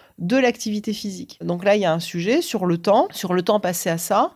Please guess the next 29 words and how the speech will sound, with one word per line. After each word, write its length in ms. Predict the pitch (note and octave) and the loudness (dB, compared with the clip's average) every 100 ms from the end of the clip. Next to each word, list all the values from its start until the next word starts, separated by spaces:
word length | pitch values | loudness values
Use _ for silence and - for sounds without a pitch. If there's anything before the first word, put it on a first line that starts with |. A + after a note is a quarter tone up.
| - | -4
Et 100 | - | -2
puis 220 | E3+ A3+ C#4+ | 0 2 2
sur 240 | C#4 G#3+ | 4 4
le 100 | F#3+ | 4
temps, 380 | F3+ A#3 B3+ A#3+ | 4 4 6 6
euh, 60 | G3 | 2
si 160 | - | 0
on 100 | G3 | 0
reste 320 | F#3+ G#3+ G#3+ | 2 2 0
sur 200 | F#3+ F#3 | -8 -2
la 100 | F3 | 0
question 360 | E3+ F3+ - G#3 | 0 -4 -2 0
de, 200 | F3 E3+ | 0 0
du 160 | E3 E3+ | -2 0
collège 420 | F#3 G3 G#3+ F#3+ | 2 4 4 2
et 60 | |
du 100 | E3 F3 | -2 -4
lycée, 840 | E3+ - A#3+ C#4 D#4+ F3+ D#3+ - | -4 -2 2 2 2 0 -2 -6
et 100 | - - | -12 -12
même 200 | - D#3 | -8 -6
de 80 | E3 | -4
l'école 240 | - E3+ | -4 -4
primaire, 380 | - F#3+ - D#4 - - - | -4 -4 0 0 0 -16 -14
sur 180 | - | -4
le 140 | G3 F#3 | -2 0
temps 160 | G3+ | 2
libre 340 | F#3+ A#3 A3+ G3+ | 2 2 0 0
laissé 400 | F#3 F3 C4+ F4+ | -2 0 0 -2
pour 340 | - C4 E4 | 0 2 2